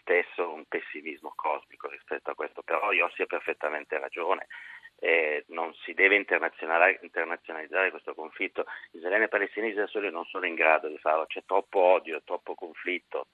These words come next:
e questo conflitto è diventato poi sostanzialmente una faida. Ehm,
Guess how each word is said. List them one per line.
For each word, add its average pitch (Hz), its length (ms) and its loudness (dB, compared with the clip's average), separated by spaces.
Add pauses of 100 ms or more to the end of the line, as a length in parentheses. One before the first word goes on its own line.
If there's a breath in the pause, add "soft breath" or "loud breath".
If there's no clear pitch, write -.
(220)
e 104 260 2 (240)
questo 117 260 -2
conflitto 104 320 0
è 107 40 -4
diventato 82 540 -2
poi 95 300 6 (460 loud breath)
sostanzialmente 85 920 0
una 80 160 4
faida. 78 540 6 (480 soft breath)
Ehm, 82 720 0